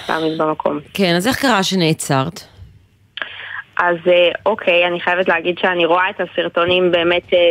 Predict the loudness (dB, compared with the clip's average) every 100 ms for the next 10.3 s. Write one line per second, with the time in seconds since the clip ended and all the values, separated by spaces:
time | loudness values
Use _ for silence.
0 | 0 -6 -2 0 0 -4 -6 -6 -4 -6
1 | -8 -12 -20 -10 0 0 2 2 2 0
2 | -2 -4 -8 -8 -14 -14 -12 -14 -4 -2
3 | 0 0 0 0 0 2 0 0 -2 -2
4 | 0 0 0 0 2 2 2 0 -2 0
5 | 0 2 2 2 2 0 0 -4 -8 -14
6 | -20 -20 -4 2 4 4 2 0 -2 -2
7 | 0 0 0 -2 0 0 0 0 0 0
8 | 0 2 2 0 0 0 0 2 2 2
9 | 2 -2 -6 _ -2 -2 -2 -4 -2 0
10 | 2 0